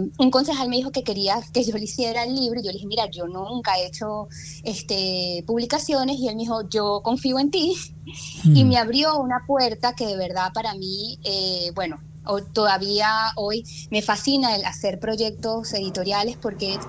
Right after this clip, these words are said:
Speaker 1: es como un hijo, ¿no? Tú vas viendo cómo esa semilla al final termina germinando y convirtiéndose en un proyecto y, y la satisfacción de quien lo logra, ¿no?
Speaker 2: Ujú.
Speaker 1: Entonces, mi trabajo de acompañar a esa persona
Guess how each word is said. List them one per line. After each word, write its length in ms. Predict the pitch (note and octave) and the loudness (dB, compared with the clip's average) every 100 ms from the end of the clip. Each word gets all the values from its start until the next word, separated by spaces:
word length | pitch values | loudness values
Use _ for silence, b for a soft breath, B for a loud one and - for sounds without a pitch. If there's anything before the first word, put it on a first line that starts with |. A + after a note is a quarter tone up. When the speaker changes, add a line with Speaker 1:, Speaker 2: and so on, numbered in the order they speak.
| - | -6
Speaker 1:
es 160 | A#3 | -4
como 260 | - D#4 C#4+ | 2 4 4
un 160 | C#4 B3+ | 4 4
hijo, 240 | - F#3+ | 2 2
¿no? 180 | A3 D4 | 2 2
Tú 140 | C4+ B3+ | 2 2
vas 120 | C4 | 2
viendo 300 | C#4+ C#4 C#4 | 2 2 0
cómo 220 | C4+ C4+ | 0 0
esa 200 | D4 D4 | 0 0
semilla 580 | D4 A#3+ A#3+ B3+ B3+ C#4 | 0 0 2 2 4 2
al 80 | C4+ | 2
final 340 | A#3+ A3 G#3 | -2 0 0
termina 560 | G#3+ A#3+ B3+ B3 B3 C4 B B B - | 0 0 2 0 0 -2 B B B -2
germinando 480 | A#3 A3+ A3 G#3+ B3+ | 0 2 2 0 0
y 20 | |
convirtiéndose 640 | C4+ A#3 - G3+ G3 A3+ | 0 0 -2 -4 -4 -4
en 120 | A#3+ | -4
un 80 | G#3+ | -4
proyecto 500 | A#3 A3+ A#3+ A#3+ C4 C4 | -2 0 0 0 -4 -2
y, 320 | A#3 A3+ A3 | -2 -2 -2
y 380 | A3+ G#3+ G3+ G3+ | -4 -2 -2 -4
la 120 | G3 F#3 | -4 -4
satisfacción 880 | A3 G#3+ G#3 G3 - B3 B3+ C4+ A#3+ | -4 -4 -4 -6 -2 2 2 2 0
de 100 | G3+ | -2
quien 300 | G#3+ F#3 F3+ | -4 -2 0
lo 80 | |
logra, 420 | G3+ G#3 F3 D#3+ D#3+ | 0 0 0 -2 -2
¿no? 160 | A#3+ | -4
Speaker 2:
Ujú. 60 | F4 B B | -4 B B
Speaker 1:
Entonces, 420 | A2+ F#2+ G2+ D4 | 8 8 8 8
mi 160 | D4 C#4+ | 8 8
trabajo 380 | B3 A3+ A3 D4+ | 6 6 6 6
de 100 | D4 | 6
acompañar 840 | C4+ A#3+ G#3+ A3 G3 G#3+ C4+ B3+ | 6 4 4 4 4 6 6 6
a 40 | F#3 | 4
esa 200 | G3+ G#3+ | 0 0
persona 600 | A#3 - B3+ G#3 A3+ | 0 4 4 4 2